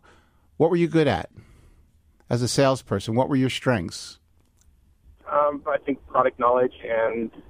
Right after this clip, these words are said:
Speaker 2: uh, research. Uh, not, not the traditional sales type of person, but more of a, uh, like a supportive person
Speaker 1: So
Speaker 2: that's
Speaker 1: almost
Speaker 2: getting
Speaker 1: more like what
Speaker 2: information.
Speaker 1: I would call consultative sales, where you were, you would go in,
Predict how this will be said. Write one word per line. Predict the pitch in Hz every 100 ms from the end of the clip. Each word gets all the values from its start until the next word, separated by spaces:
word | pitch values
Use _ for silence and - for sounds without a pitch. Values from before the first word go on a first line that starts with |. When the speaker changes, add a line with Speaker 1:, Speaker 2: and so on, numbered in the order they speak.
| -
Speaker 2:
uh, | 117 110
research. | 113 120 127 - 127 - - - - - - - - - _ _ _ - - _ -
Uh, | - - - - _ - _
not, | - 139 - _ -
not | 131 127 -
the | 117 -
traditional | 131 123 127 117 -
sales | 117 117 -
type | 117 117
of | -
person, | 113 - 107 110
but | 107
more | 123 110 113
of | -
a, | 104 101 - _ _ _ _ _ - _ _ - - _ _ _ _ _
uh, | - 135
like | 120 123
a |
supportive | - 135 139 123 117
person | - - -
Speaker 1:
So | 131
Speaker 2:
that's | 123 160
Speaker 1:
almost | 190 214 320
Speaker 2:
getting | -
Speaker 1:
more | 170 160
like | 147 143
what | 135
Speaker 2:
information. | 135
Speaker 1:
I |
would | 151 151
call | - 139 123
consultative | 120 - 139 139 127 147 139
sales, | - - 92 - - -
where | 139 123
you | 127 127
were, | 127 123 123
you | 131
would | 127 113
go | 131 131
in, | 131 131 131